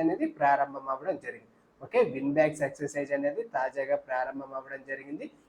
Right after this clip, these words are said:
ఇందులో ఏ ఏ దేశాలు పార్టిసిపేట్ చేస్తాయంటే ఇండియా మరియు వియత్నాం మధ్య జరిగే ఒక బైలాటరల్ ఎక్సర్సైజ్. ఈ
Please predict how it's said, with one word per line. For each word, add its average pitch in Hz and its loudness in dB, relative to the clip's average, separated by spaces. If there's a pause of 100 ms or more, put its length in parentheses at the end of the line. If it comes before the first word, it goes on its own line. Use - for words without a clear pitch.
(120)
ఇందులో 151 6 (180)
ఏ - -2 (140)
ఏ - -2 (100)
దేశాలు 147 -2
పార్టిసిపేట్ 143 -4
చేస్తాయంటే 147 -2 (640)
ఇండియా 226 8 (180)
మరియు 214 6 (160)
వియత్నాం 190 0
మధ్య 170 2 (360)
జరిగే 160 6 (100)
ఒక 196 4 (200)
బైలాటరల్ 175 4 (100)
ఎక్సర్సైజ్. 160 0 (400)
ఈ 190 6